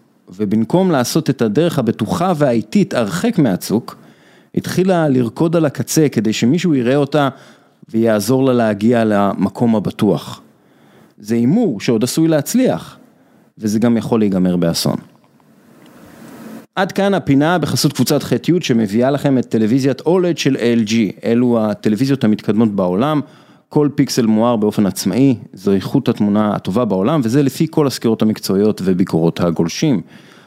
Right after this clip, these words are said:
מי זו קבוצת ח' י'? היא יבואנית המותגים המובילים אל ג'י, אייסנס, אסקו, סנדיסק ועוד. קבוצת ח' י' מביאה את שירות מאה אחוז איתך, שירות זוכה פרסים.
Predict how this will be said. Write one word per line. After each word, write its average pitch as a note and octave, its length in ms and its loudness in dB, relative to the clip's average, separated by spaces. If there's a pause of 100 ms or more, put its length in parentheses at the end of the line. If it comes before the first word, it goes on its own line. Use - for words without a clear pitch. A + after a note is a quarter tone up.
(120)
מי B2+ 120 2
זו B2 120 0
קבוצת A2 320 -2
ח' - 100 -4
י'? F3+ 260 2 (440)
היא C#3 440 2
יבואנית A2+ 460 0
המותגים A2 400 2
המובילים G2+ 520 0
אל C3 140 4
ג'י, G2+ 220 -2
אייסנס, G2+ 540 0
אסקו, B2 340 -2
סנדיסק G#2 520 -2
ועוד. A2 400 0 (440)
קבוצת E3+ 280 -4
ח' - 80 -6
י' C3 260 0
מביאה A2+ 400 0
את A2 80 -4
שירות D3+ 240 0
מאה C#3 140 2
אחוז A#2 200 0
איתך, G2+ 200 -2 (120)
שירות G#2+ 280 0
זוכה G#2+ 180 0
פרסים. E3+ 440 0